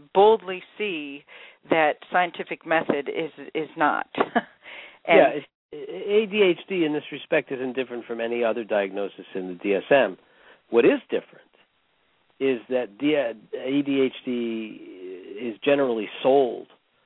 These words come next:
Speaker 2: to parents and to the public at large, um, as a, uh, you know, as a, as a biologically based disease. In other words,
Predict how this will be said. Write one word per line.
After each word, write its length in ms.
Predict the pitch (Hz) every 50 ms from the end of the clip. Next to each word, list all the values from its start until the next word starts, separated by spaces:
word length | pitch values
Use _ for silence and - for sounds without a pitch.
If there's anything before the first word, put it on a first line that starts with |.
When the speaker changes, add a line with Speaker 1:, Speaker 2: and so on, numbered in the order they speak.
| _ _ _ _ -
Speaker 2:
to 60 | 127
parents 600 | - - - 135 123 117 113 110 110 107 101 - - -
and 180 | 123 113 101
to 80 | - 113
the 100 | 101 101
public 460 | _ - 131 120 107 110 107 95 -
at 160 | 101 104 98
large, 540 | - 110 143 165 156 127 101 92 90 92 - - - - _ _ _ _ _ _ _ _ _ -
um, 420 | 117 110 110 107 107 104 107 - - - - - - - - - _ _ -
as 300 | - 127 131 127 127 120 107 -
a, 480 | 120 113 110 110 110 107 107 104 104 - _ _ _ _ _ _ _ _ _ _ - 107
uh, 300 | 120 117 110 104 101 85 - _ - - - - 113 127 - -
you 160 | 160 139 127
know, 640 | 123 110 107 104 85 85 92 101 110 117 127 127 117 - -
as 160 | 120 127 131 113
a, 180 | 123 117 117 127
as 80 | 123 117
a 40 | 127
biologically 840 | 107 - - 120 117 117 117 117 113 113 110 - 113 - - 110 101
based 300 | 87 95 104 98 87 - _ - - - 101
disease. 400 | 101 87 101 107 98 87 - - - -
In 120 | 101 98
other 180 | 104 101 101 98
words, 220 | 95 98 92 87